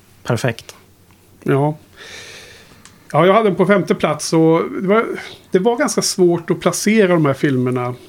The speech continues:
Speaker 2: på topp fem, tyckte jag. Eh, men jag är,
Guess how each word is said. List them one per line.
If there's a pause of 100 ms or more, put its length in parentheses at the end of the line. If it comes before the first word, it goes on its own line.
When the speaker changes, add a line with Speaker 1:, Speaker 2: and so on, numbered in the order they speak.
Speaker 2:
på
topp
fem,
tyckte
jag. (880)
Eh,
men
jag
är,